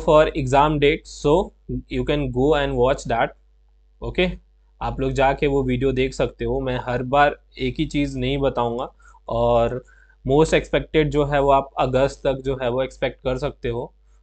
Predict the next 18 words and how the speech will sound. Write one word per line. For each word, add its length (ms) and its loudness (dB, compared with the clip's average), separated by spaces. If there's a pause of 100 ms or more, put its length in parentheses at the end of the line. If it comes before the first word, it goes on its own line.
(160)
तो 80 -2
अभी 260 0
सारा 380 2
अपना 260 -4
प्लान 360 -4
जो 200 -2
है 80 -2
वो 220 -6 (600)
उस 240 -2
हिसाब 300 0
से 140 -2
करना। 340 -2 (760)
थोड़ा 200 4
पहले 300 4
भी 100 2
हो 140 4
सकता 300 -2
है, 180 0